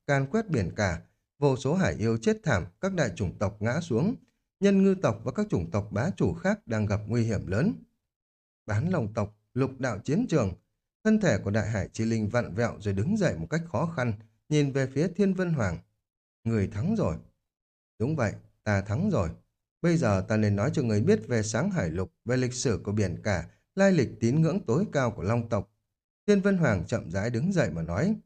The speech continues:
Việc này là do một đại nhân vật nhờ ta tới đây truyền tin cho ngươi, từ đó dẫn ngươi ra ngoài để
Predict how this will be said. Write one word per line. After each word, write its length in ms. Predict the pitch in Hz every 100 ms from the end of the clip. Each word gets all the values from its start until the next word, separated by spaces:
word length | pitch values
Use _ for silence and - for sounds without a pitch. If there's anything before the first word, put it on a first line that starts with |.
| _ _ _ _ _
Việc 220 | 151 147 143
này 180 | 131
là 120 | 127 127
do 140 | 165
một 200 | 160 -
đại 180 | 110 107
nhân 240 | 113 113
vật 140 | 107 104 - - _ -
nhờ 260 | 120 107 107
ta 160 | 113
tới 180 | 107 107
đây 200 | 147 123
truyền 300 | 110 117 82
tin 180 | - 120
cho 120 | 110
ngươi, 460 | 104 117 107 110 - _
từ 160 | 151 147
đó 200 | 135 156
dẫn 240 | 175 214
ngươi 140 | 208 185
ra 120 | 175
ngoài 340 | 147 110 85 - _
để 200 | 120 95